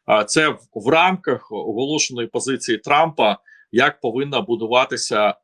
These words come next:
як повинна будуватися, ну, там, дипломатія. Тому що у американців принцип: війна — це погано для бізнесу. Тому для нього,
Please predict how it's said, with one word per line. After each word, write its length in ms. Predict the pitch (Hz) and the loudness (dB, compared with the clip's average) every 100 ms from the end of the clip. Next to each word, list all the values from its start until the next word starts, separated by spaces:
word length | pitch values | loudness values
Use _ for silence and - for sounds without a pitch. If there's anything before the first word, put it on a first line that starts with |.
| _ - | _ -8
як 320 | 107 131 - | -2 0 0
повинна 320 | 120 123 127 | -4 -4 -4
будуватися, 840 | 104 113 107 120 120 110 - 104 101 | -4 -4 2 2 2 -2 0 0 0
ну, 120 | 104 | -2
там, 200 | 120 110 | -2 -2
дипломатія. 640 | 113 131 117 95 90 - - | -2 -2 0 0 0 -4 -4
Тому 180 | 127 156 | 0 2
що 280 | - 135 - _ - | 2 0 -4 _ 0
у 80 | |
американців 600 | 131 147 151 214 220 185 | 2 2 4 2 0 -4
принцип: 460 | - 175 131 101 - _ - | -4 0 0 -2 -12 _ -6
війна — 420 | 135 127 143 214 - | -4 0 2 2 2
це 100 | - | -2
погано 480 | 143 113 143 175 | 0 0 0 0
для 140 | 147 135 | -4 -6
бізнесу. 600 | 123 156 117 98 - - _ _ 139 | -6 -6 -6 -8 -10 -20 _ _ 4
Тому 180 | 175 | 4
для 200 | 226 220 | 6 4
нього, 640 | 143 233 302 240 151 - | 2 4 4 4 4 2